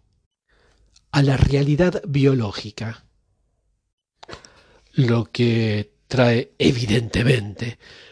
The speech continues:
numerosos problemas de incoherencia lógica, porque de un lado nos quieren decir que el género no está ligado al sexo y,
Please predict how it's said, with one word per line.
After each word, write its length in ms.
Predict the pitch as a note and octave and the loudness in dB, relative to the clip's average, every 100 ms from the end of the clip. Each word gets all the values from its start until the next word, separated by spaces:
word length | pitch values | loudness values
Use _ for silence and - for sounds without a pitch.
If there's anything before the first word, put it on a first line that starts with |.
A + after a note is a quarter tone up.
| _ - | _ -4
numerosos 680 | B2+ A#2 C3 - B2+ - - - | -2 0 -2 -2 -4 -6 -8 -6
problemas 580 | B2+ A#2+ C3 C3 C3 A2+ | -4 0 0 2 0 -2
de 260 | G#2 - - | -4 -6 -4
incoherencia 880 | D3 C#3 B2+ A2 A#2+ A2+ - A2+ A#2+ | -2 0 0 0 -2 -2 -4 -2 2
lógica, 640 | D3 - G2+ - G2 - _ _ _ _ _ _ _ _ _ _ _ - | 2 2 -10 -12 -14 -14 _ _ _ _ _ _ _ _ _ _ _ -4
porque 480 | C3 A2+ B2+ C#3+ - | -4 0 0 0 -4
de 240 | D#3+ C3+ C3+ | -4 0 0
un 140 | C3 | 2
lado 540 | D3 D3 D3+ C3+ - _ _ B2+ C3+ D#3+ | 2 2 2 0 -6 _ _ -18 -12 -8
nos 200 | C3+ - | -8 -6
quieren 400 | C#3 A#2+ B2 - | -4 -2 -4 -8
decir 580 | C#3 C3 - C#3+ C#3 D3 | -8 -6 -2 -2 -2 -4
que 120 | B2+ | -6
el 140 | A#2+ | -4
género 600 | - - F3 C3 A2+ A#2 - | -4 2 2 2 -2 -6 -6
no 80 | C3 | -8
está 240 | - C#3+ | -4 -4
ligado 600 | B2+ C3+ C3+ A#2 G#2+ - | -2 0 0 -2 -6 -10
al 160 | - C3 | -8 -4
sexo 540 | - F#3+ - - D3 - _ _ _ _ _ _ _ _ _ _ _ _ _ _ | 0 0 0 -6 -8 -12 _ _ _ _ _ _ _ _ _ _ _ _ _ _
y, 300 | E3+ E3+ - | 0 0 -6